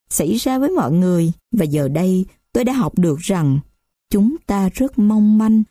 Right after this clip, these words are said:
sống trong một thế giới đầy hiểm nguy, không hề quan tâm đến việc Randy còn rất trẻ, là người luôn biết chủ động sức khỏe của mình, và chúng tôi còn ba đứa con nhỏ. Chẳng có gì giúp bảo vệ chúng tôi khỏi trở thành một gia đình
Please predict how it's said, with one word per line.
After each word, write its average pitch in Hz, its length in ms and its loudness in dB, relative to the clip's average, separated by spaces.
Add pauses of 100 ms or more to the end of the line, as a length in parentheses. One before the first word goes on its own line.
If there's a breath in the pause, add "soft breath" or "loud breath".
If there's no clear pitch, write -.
(140)
sống 254 320 -2
trong 320 120 2
một - 160 -4
thế 240 120 0
giới 269 320 0
đầy 190 180 -2
hiểm 185 380 2
nguy, 262 200 0
không 285 220 0
hề 196 200 0
quan 247 260 -2
tâm 269 220 0
đến 285 120 -2 (120)
việc 196 200 0 (520)
Randy 226 420 0
còn 160 260 -2
rất 240 140 -4 (140)
trẻ, 175 340 -2 (260)
là 202 160 0
người 180 200 0
luôn 247 180 2
biết 381 180 -2
chủ 220 120 0
động 175 260 0
sức - 180 -4
khỏe 139 220 -4
của 254 160 -2
mình, 170 380 2 (420)
và 160 420 -2
chúng 214 180 0
tôi 220 300 -2
còn 160 360 -2 (280)
ba 247 280 0
đứa 269 160 0
con 247 300 2
nhỏ. 185 420 -2 (1040)
Chẳng 131 180 -2
có 226 120 -4
gì 170 340 0
giúp 214 160 -2
bảo 196 120 -2
vệ 139 200 -2
chúng 254 220 0
tôi 220 260 -2
khỏi 160 180 -4
trở 185 140 -4
thành 165 260 0
một 139 140 -4
gia 247 180 0
đình 170 300 2